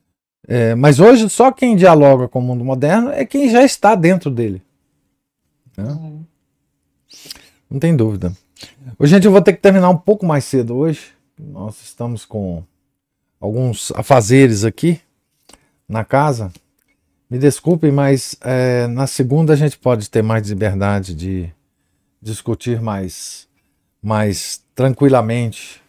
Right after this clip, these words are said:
Speaker 1: aqui. Tá certo? É, Deus lhes pague a presença, paciência, os comentários e os,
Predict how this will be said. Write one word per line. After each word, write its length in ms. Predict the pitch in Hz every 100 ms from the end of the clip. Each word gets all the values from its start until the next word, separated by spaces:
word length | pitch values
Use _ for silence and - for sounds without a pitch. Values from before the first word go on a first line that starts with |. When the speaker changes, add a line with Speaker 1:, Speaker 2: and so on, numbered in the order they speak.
| _ -
Speaker 1:
aqui. 400 | 104 - 110 - _ _ _ _ - _ _
Tá 80 | 90
certo? 420 | - 151 160 156 _ _ _ _ _ _ _ _ _ _ _ _ _ _ _ 117
É, 240 | 117 117
Deus 260 | 107 165 160
lhes 180 | 160
pague 280 | - 139 131
a 40 | 117
presença, 1200 | 113 101 131 147 143 - 131 123 113 104 92 80 - _ _ _ _ _ _ _ _
paciência, 760 | - 101 95 110 113 - 107 104 101 _ _ _ _ _ _ _ _ _ _
os 140 | - -
comentários 840 | 123 113 92 120 123 123 120 110
e 100 | 117
os, 480 | 110 95 - -